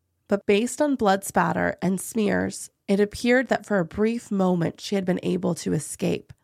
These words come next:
but had been yanked back into the home, where her murderer did not shoot her again, but beat her to death in the foyer.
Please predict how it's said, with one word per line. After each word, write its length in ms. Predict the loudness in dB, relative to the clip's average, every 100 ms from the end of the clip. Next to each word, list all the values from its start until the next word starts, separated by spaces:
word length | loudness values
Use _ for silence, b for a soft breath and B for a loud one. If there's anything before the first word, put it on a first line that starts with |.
| _ _ _ _ _ _ 0
but 100 | 2
had 180 | 2 2
been 180 | 0
yanked 380 | 2 2 2 0
back 280 | 0 0 0
into 240 | -2 -2
the 120 | 0 0
home, 420 | 0 -2 -2 -8 _ _ _ _ _ -2
where 180 | 2 4
her 140 | 2
murderer 680 | 0 0 0 0 0 -2 -4 _ _ _
did 140 | -2 2
not 260 | 2 2
shoot 260 | 0 0 2
her 160 | 2
again, 440 | 0 -2 -2 -4 -6 _ _ _ _ _ _ _ _ _ 2
but 200 | 2 2
beat 220 | -2 0
her 180 | 2 0
to 160 | 0
death 380 | 0 2 0 -4 -6
in 100 | -4
the 80 | -4
foyer. 580 | -2 0 0 -4 -8